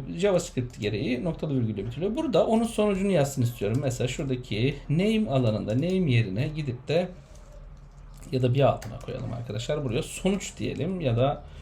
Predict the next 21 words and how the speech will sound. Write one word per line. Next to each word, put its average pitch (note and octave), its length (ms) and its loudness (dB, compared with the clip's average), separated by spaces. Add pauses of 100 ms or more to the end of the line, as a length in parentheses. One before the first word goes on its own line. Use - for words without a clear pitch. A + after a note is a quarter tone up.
(180)
o C3+ 100 2
fonksiyonun B2+ 480 0
adını B2 260 2
çağıralım G#2+ 520 -4
direkt. C3 240 -4
Neydi G3+ 260 -2
fonksiyonumuzun A2+ 680 0
adı? E3+ 380 -2 (240)
Topla. - 460 4 (340)
Buraya G#3 320 0 (360)
topla, C3 840 0
parantez C3 420 0
aç, - 220 -4
kapa C3+ 420 -4
yapıyoruz. B2 680 -6 (500)
Şimdi G#3+ 280 2
bakalım C3+ 340 4
oraya C3 300 4
yediyi C3 340 2
yazacak A2 440 -2
mı? - 80 -10